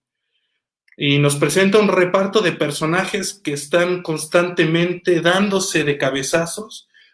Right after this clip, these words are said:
con los muros de las prisiones que se han convertido sus vidas. Ven parte de la verdad del sistema,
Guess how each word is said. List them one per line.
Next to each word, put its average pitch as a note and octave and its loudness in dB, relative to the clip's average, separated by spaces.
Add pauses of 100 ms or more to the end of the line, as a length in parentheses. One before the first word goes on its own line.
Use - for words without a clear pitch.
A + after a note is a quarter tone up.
(120)
con D#3+ 4
los D#3+ 4
muros A#3 4
de F3+ 0
las D3+ 0
prisiones G#3+ -2
que D#3 -6
se - -2
han F3 -2
convertido D#3 -4
sus - -12
vidas. C#3+ -12 (360)
Ven G#3 4
parte A#3 2
de F#3+ 2
la D3 2
verdad D3+ 0
del F3 -4
sistema, E3+ -4